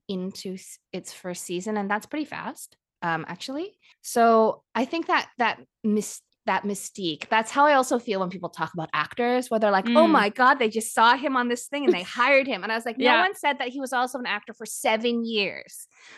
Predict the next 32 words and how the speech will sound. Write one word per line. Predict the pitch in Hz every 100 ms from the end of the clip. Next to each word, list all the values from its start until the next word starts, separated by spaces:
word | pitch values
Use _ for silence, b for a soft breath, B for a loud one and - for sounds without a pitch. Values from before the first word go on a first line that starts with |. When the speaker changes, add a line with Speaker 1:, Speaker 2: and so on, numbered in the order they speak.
| B
Speaker 2:
I |
Speaker 1:
Like, | 214 208 190 190
Speaker 2:
know. | 185
Speaker 1:
yeah, | 240 254 233
they | 214
picked | 233 254
out | 247 220
this | 220 214
wait-, | 196 208 -
this | 190 196
waiter | 180 175 190 214 185 123 208 B B B B -
who, | 240 240
like, | 214 190 175 175 -
was | 196 196
a |
nobody, | 185 196 208 220 190 175 160 156 - _ _ _ _
who | 254 226
had | 254 - - -
been | 233 226
acting | - 226 - 214
probably | 202 - 190 214 220 214
for | - -
ten | - 185 190
years | 196 175 -
before | - 185 175
that. | 170
Like, | 233 247 - B B B B B 202 185
I | 220
Speaker 2:
Yeah. | 185
Speaker 1:
just, | 247 -
this | 294 302
idea | 277 220 196 196 202 185 165 156 139